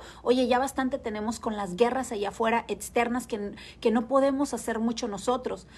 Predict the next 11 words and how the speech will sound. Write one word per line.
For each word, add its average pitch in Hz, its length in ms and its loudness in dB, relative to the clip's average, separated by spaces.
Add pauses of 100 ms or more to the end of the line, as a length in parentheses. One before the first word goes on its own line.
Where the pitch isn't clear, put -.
(160)
pero 220 180 4
¿por 220 120 2
qué 233 100 4
no 254 100 2
empezamos 247 520 0
desde 214 240 2
la 196 160 0
guerra 240 420 2
entre 220 280 -2
nosotros 220 500 -4
mismos? 226 500 -2